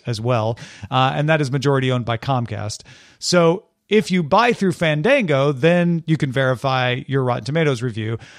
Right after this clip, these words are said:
Rotten Tomatoes says it's working with A M C, Regal, and Cinemark to verify purchases direct from those theater chains later this year.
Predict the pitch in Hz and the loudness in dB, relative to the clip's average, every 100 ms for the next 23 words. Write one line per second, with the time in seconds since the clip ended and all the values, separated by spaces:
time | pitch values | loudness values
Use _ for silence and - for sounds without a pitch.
0 | - 262 233 254 233 - 214 180 156 190 | 0 2 2 2 2 2 2 2 0 0
1 | 165 156 170 170 - 165 151 156 156 131 | 0 0 2 0 0 0 2 2 2 0
2 | - 165 160 156 151 - - _ - 135 | 0 0 2 2 0 -6 -20 _ -6 0
3 | 143 143 143 135 143 139 123 143 110 127 | 0 2 0 0 -2 -2 -4 -4 -4 -4
4 | 110 147 - - 160 147 147 - 147 143 | 0 0 0 -4 -2 2 2 0 -2 -2
5 | 139 147 139 117 135 123 117 - 156 180 | 0 -2 -2 -2 -2 -2 -4 -4 2 4
6 | 180 175 170 | 4 2 0